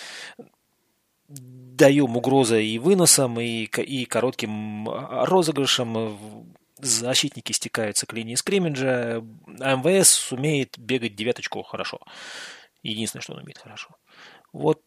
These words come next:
э, но тут вопрос в другом, что Роджерс в этом году М В С перекидывал, не докидывал. В общем, не попадал в него достаточно часто. Вина это М В С, не знаю. Вина ли Роджерса? Может быть, но тоже не буду утверждать.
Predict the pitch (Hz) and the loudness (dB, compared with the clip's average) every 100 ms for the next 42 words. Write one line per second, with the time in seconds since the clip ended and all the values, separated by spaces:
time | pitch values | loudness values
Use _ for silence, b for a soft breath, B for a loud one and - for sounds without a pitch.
0 | _ - 139 170 165 156 147 147 147 185 | _ 0 4 4 4 0 -4 -6 -2 0
1 | 226 - 160 151 185 151 143 131 113 98 | 0 2 0 2 2 2 -4 -2 -4 -4
2 | - - 120 120 120 117 117 113 113 117 | -8 -6 -4 -2 0 2 0 0 2 4
3 | 117 127 196 165 120 - 113 135 - 110 | 4 6 6 6 2 0 2 2 2 -2
4 | 104 101 113 170 170 120 107 147 151 123 | -4 0 2 2 2 0 0 2 2 0
5 | - 143 123 _ 147 147 123 - 165 143 | -4 -8 -10 _ 2 2 2 -4 -2 0
6 | 135 104 - _ - 110 95 95 98 95 | 0 -2 -10 _ -14 -10 -10 -12 -12 -12
7 | 101 - 156 139 123 143 156 185 175 151 | -6 0 2 2 -4 -4 2 4 4 6
8 | 139 170 127 123 139 160 123 - 117 143 | 6 6 4 0 2 2 0 -4 -2 -2
9 | - 117 _ - 110 - - _ B B | -2 -8 _ 2 2 0 -12 _ B B
10 | B B - 120 151 175 170 156 180 202 | B B -2 2 4 4 4 0 2 2
11 | 131 120 131 110 98 95 127 160 160 - | 2 -2 -4 -2 -4 -2 0 4 2 2
12 | 139 147 180 135 - - 143 123 135 127 | -2 0 0 2 0 -2 -4 -2 0 0
13 | 123 185 - - 143 143 120 101 104 98 | -2 -2 -2 -2 0 2 0 0 -6 -8
14 | 98 92 95 95 98 | -10 -10 -10 -10 -12